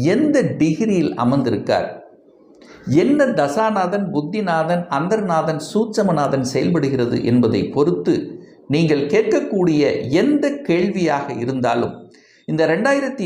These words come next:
இருபத்தி ஐந்தாம் வருடத்துல சொந்த தொழில் செய்வதற்கான விதி கொடுப்பினை நம்முடைய ஜாதகத்தில் இருக்கிறதா, அப்படி இருக்கக்கூடிய பட்சத்தில் எப்போ நம்ம சொந்த தொழிலை செய்யலாம், என்ன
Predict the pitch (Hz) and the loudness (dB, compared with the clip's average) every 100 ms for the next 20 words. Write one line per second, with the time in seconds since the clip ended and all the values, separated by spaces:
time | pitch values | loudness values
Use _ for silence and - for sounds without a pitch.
0 | 156 196 220 - 175 156 147 143 120 147 | -2 -2 -6 -2 -2 0 0 0 0 0
1 | 160 160 165 165 151 - 208 233 311 302 | -2 -4 -2 -2 -2 -4 -2 0 0 0
2 | - - 175 196 175 165 156 175 165 - | -2 0 0 0 0 0 0 2 -2 -2
3 | 147 135 131 98 113 185 294 285 175 160 | -2 -2 -4 -6 -2 0 2 2 2 0
4 | 151 156 165 - 147 135 117 110 104 127 | 0 0 0 -2 -2 0 0 0 2 2
5 | 214 202 - - 123 - 123 143 - 113 | 2 0 -2 -2 -4 -2 -2 -2 0 2
6 | 110 101 - - - - 151 214 170 147 | 2 0 -4 -16 -12 -2 0 2 0 0
7 | 240 - 294 - 185 160 - 127 - 147 | -2 -2 -4 -2 0 0 0 -2 -2 -6
8 | - 165 - 120 160 175 - 220 170 127 | 0 -2 -2 0 0 2 0 -2 -2 -4
9 | - 156 202 208 202 139 131 120 120 120 | -4 -2 0 0 0 -2 0 0 -2 -6
10 | - 113 117 107 - - - - _ _ | -2 0 2 0 -2 -12 -20 -20 _ _
11 | _ - - - - - - 123 170 254 | _ -20 -20 -20 -20 -20 -4 2 4 4
12 | 302 | 4